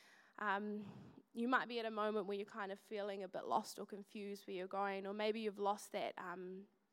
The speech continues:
sense of self and, and who God has created you to be. Um,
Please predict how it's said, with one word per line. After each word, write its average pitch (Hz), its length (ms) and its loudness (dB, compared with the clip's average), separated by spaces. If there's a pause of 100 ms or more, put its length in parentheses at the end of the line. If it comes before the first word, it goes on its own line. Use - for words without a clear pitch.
sense 254 320 -2
of 220 140 2
self 220 440 6
and, 185 220 -2
and 185 440 -4 (400)
who 226 300 0
God 196 260 2
has 202 160 -8
created 185 460 -6 (200)
you 196 80 -6
to 185 80 -2
be. 208 320 0 (540)
Um, 190 400 -2